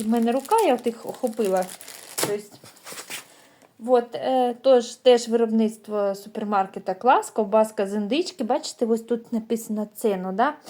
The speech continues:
Кілограм стоїть двісті шість дев'яносто, за цю упаковочку я заплатила вісімдесят шість тридцять вісім. Ось, це я буду сьогодні смажити на пательні. Також купила сир, сир український, класичний, Бурлук, Великий Бурлук виробництво.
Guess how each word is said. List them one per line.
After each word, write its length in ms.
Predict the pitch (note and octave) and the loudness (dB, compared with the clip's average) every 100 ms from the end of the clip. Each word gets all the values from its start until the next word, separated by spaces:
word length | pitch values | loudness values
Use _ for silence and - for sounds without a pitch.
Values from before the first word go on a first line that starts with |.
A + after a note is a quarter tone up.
| - - - | -20 -20 0
Кілограм 500 | A3+ A#3+ A#3 G3+ F#3+ | 2 4 2 0 -2
стоїть 320 | - F#3+ F3+ | -4 -4 -4
двісті 280 | G#3 G#3+ G3+ | -8 -8 -8
шість 280 | - G#3+ F#3 | -4 -4 -4
дев'яносто, 600 | G3+ G#3+ C#4+ G#4 - A3 | -4 -2 -2 -4 -4 -2
за 120 | A3 | 0
цю 160 | A3 G#3+ | -2 -6
упаковочку 560 | G#3 - D#4 D4+ - | -8 -4 -4 -4 -4
я 40 | G#3 | -6
заплатила 540 | G#3 G#3+ G#3 B3+ A#3 | -4 -6 -4 -2 -2
вісімдесят 560 | G3+ A3 A3 - G#3+ G#3 | -2 -6 -6 -6 -6 -6
шість 220 | C4+ - | -12 -12
тридцять 380 | G#3+ G#3+ - F#3 | -14 -16 -20 -20
вісім. 280 | F3 - F#3 _ _ _ _ _ _ - | -18 -18 -20 _ _ _ _ _ _ -12
Ось, 240 | F#3 - - - - | -12 -12 -20 -20 -4
це 80 | B3 | 0
я 80 | A3+ | 0
буду 200 | A3 - | -2 -8
сьогодні 300 | - G#3 A3+ | -6 -6 -6
смажити 480 | B3+ C#4+ B3+ A#3 A#3 | -4 -4 -4 -6 -4
на 140 | A3 | -4
пательні. 480 | G3 - D#3+ D#3+ - _ _ - - - - - - - - _ _ _ _ _ _ | -4 -6 -8 -8 -16 _ _ -16 -16 -16 -20 -20 -20 -20 -20 _ _ _ _ _ _
Також 340 | D4 D4+ C#4+ | 2 2 -2
купила 380 | - C4+ F#4+ F#4+ | -8 -2 2 2
сир, 580 | - - - C4 C4 D#4 - | 0 -10 -2 2 2 0 -12
сир 300 | - - C#4+ | -10 -2 0
український, 840 | C4 - G#3+ A3+ C#4 - - G#4+ A4+ - _ _ _ _ _ _ _ _ _ | 0 0 0 0 -2 -6 2 2 2 -6 _ _ _ _ _ _ _ _ _
класичний, 720 | A#3 A#3 A#3 C#4+ D#4+ - C#4+ | 2 2 2 -2 -2 0 0
Бурлук, 540 | G3+ A3+ A#3 C4+ E4+ A#3 | 2 0 0 -2 0 2
Великий 340 | A#3 A#3 A3+ | 4 2 -2
Бурлук 380 | G3+ A#3 C#4+ D#4 | -2 -2 -2 0
виробництво. 800 | C4+ C4+ C4 C4 B3+ A#3+ B3 | 2 4 2 2 -2 -2 -2